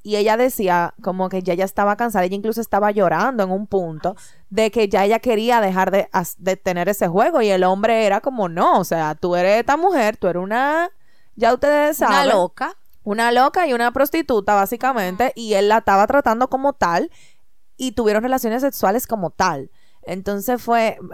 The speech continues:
Speaker 1: fue muy, eh, perturbador.
Speaker 2: Sí, sí. Yo creo que todo estuvo muy bien hasta que llegaron al hotel. Entonces, algo importante que no hemos dicho es que los cuentos están divididos por partes. O sea, hay de que primera parte, segunda parte, tercera parte.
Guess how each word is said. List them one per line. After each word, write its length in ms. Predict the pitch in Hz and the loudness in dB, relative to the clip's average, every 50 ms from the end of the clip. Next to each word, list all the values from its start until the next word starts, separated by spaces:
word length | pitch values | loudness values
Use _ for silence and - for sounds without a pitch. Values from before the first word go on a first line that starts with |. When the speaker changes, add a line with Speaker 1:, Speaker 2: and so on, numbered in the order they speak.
| - - - | -14 -14 -12
Speaker 1:
fue 220 | - - 240 247 | -4 -2 -2 -2
muy, 640 | 262 277 285 294 294 285 277 277 269 254 240 - - - | 0 -2 -2 -4 -4 -4 -6 -8 -8 -8 -10 -10 -10 -6
eh, 520 | - 240 - 226 214 202 185 185 - - - - | -4 -4 -2 -2 -4 -4 -4 -6 -8 -10 -8 -4
perturbador. 720 | 226 214 - - 208 196 185 190 165 156 139 156 147 147 | -4 -4 0 0 0 2 2 0 0 0 0 -2 -2 -2
Speaker 2:
Sí, 280 | 175 - 196 180 190 - | -4 -6 -8 -12 -16 -20
sí. 220 | - - - 185 147 - - - | -20 -20 -20 -18 -16 -18 -18 -18
Yo 200 | - 233 214 269 | -18 -12 -10 -8
creo 180 | - - 381 392 | -8 -8 -8 -8
que 100 | - 359 339 - - - - - - - - - - - - - - - - | -8 -8 -8 -8 -10 -14 -18 -20 -20 -20 -20 -20 -20 -20 -20 -20 -20 -6 0
todo 200 | - 339 392 440 | 4 4 4 4
estuvo 240 | 427 - 427 415 381 | 4 4 4 4 4
muy 200 | 370 339 302 277 | 2 0 -2 -2
bien 280 | 269 302 339 370 370 | -2 -2 0 0 0
hasta 160 | 339 269 - | 0 -2 -2
que 80 | - 269 | -2 -2
llegaron 340 | 247 240 - 226 254 277 285 | -2 0 0 0 0 0 0
al 100 | 277 262 | 0 0
hotel. 380 | 208 - - - 120 120 170 - - - - - - - - - - - - - - | 0 0 -2 -6 -8 -10 -10 -10 -12 -16 -20 -20 -20 -20 -20 -20 -20 -20 -20 -20 -18
Entonces, 480 | - 302 277 381 381 330 285 311 277 - - | -12 -4 -2 -2 0 0 -2 -4 -6 -8 -8
algo 200 | - 285 320 381 466 | -8 -6 -6 -6 -4
importante 500 | 453 - 480 - - 226 196 196 196 208 | -4 -2 -4 -2 -4 -6 -8 -8 -10 -12
que 100 | 226 220 | -12 -12
no 60 | 220 | -12
hemos 220 | 226 254 277 - | -10 -12 -12 -12
dicho 260 | - 190 196 - 208 | -12 -14 -12 -10 -10
es 100 | 214 214 - | -10 -8 -6
que 120 | - 311 | -4 -2
los 160 | 311 320 - | 0 0 -2
cuentos 380 | - - 214 190 180 185 196 180 | -2 -6 -8 -6 -6 -8 -10 -10
están 260 | 208 - - 214 202 | -10 -10 -10 -10 -8
divididos 380 | 208 226 226 247 233 233 233 - | -8 -8 -8 -6 -6 -6 -6 -6
por 180 | - 190 180 | -6 -6 -8
partes. 460 | - - 165 - - 170 - - 165 165 | -8 -10 -14 -14 -14 -16 -20 -18 -16 -14
O 40 | |
sea, 140 | - - 175 | -10 -10 -8
hay 100 | 165 180 | -8 -8
de 60 | 190 | -8
que 100 | - 202 | -10 -12
primera 360 | 180 - 196 165 175 165 160 - | -14 -14 -14 -14 -12 -12 -12 -4
parte, 320 | - 277 320 320 - - | 0 0 0 0 -2 -6
segunda 340 | - 240 175 170 180 170 156 | -16 -16 -16 -14 -14 -14 -6
parte, 300 | - 233 262 - - - | -4 -4 -4 -4 -8 -14
tercera 340 | - - - - 190 202 - | -16 -14 -12 -10 -8 -8 -6
parte. 380 | - 185 170 - - 202 - | -6 -6 -6 -6 -10 -14 -18